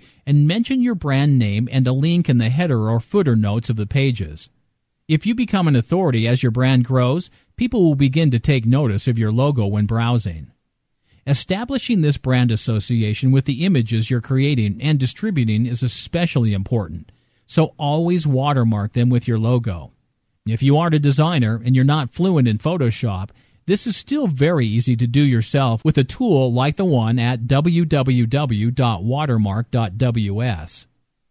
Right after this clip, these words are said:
Now, when you've loaded the site, you'll have to sign in. You can either create an account with your email or connect via your Facebook. Now, once logged into your account, simply click on Create Folder in the top right corner, and then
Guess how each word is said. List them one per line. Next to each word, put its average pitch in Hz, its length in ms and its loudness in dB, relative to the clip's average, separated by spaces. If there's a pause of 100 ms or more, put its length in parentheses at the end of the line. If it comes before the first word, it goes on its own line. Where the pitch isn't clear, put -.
(440)
Now, 123 60 0
when 165 180 4
you've 226 200 2
loaded 190 340 0
the 208 100 -2
site, 107 500 -2 (180)
you'll 143 200 0
have 151 220 -2
to 143 80 -2
sign 139 380 2
in. 87 300 -2 (460)
You 175 80 -2
can 160 120 2
either 139 220 4
create 131 420 2
an 147 120 4
account 147 360 0
with 117 140 -2
your 107 120 -8
email 120 540 0 (240)
or 165 200 2
connect 135 380 4
via 110 340 2
your 117 180 4
Facebook. 113 680 -2 (560)
Now, 127 100 0
once 214 280 0
logged 190 280 0
into 180 260 2
your 107 160 0
account, 107 420 -4
simply 247 380 -4
click 143 260 0
on 117 300 2
Create 143 500 0
Folder 120 500 0
in 123 100 2
the 120 100 4
top 131 320 -2
right 113 200 -2
corner, 123 460 -2 (480)
and 175 100 4
then 185 260 2